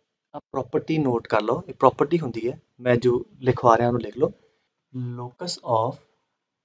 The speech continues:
foot of perpendicular, ਠੀਕ ਹੈ, from any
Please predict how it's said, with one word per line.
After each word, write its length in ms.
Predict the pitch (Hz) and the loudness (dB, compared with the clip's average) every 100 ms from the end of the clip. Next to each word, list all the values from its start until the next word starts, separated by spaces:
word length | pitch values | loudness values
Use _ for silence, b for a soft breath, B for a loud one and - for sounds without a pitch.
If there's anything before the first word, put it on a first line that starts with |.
| _ _ _ _ _ _ _ _ _ _ _ _ _ _ _ _ _ _ - | _ _ _ _ _ _ _ _ _ _ _ _ _ _ _ _ _ _ -6
foot 360 | - 185 - | 0 2 6
of 140 | 147 131 - - _ _ _ _ _ _ _ _ _ | 6 4 -6 -20 _ _ _ _ _ _ _ _ _
perpendicular, 680 | 131 127 120 117 117 120 147 175 _ _ _ _ | 0 2 2 0 -4 0 0 0 _ _ _ _
ਠੀਕ 180 | - 123 | -14 -12
ਹੈ, 100 | 196 _ _ _ _ _ _ _ _ _ _ | -14 _ _ _ _ _ _ _ _ _ _
from 580 | - - 131 117 120 165 - _ _ _ _ _ _ _ _ _ _ _ _ _ _ _ _ _ _ _ _ _ _ _ _ _ 156 | -14 0 4 4 4 0 -10 _ _ _ _ _ _ _ _ _ _ _ _ _ _ _ _ _ _ _ _ _ _ _ _ _ 2
any 260 | 156 170 | 4 4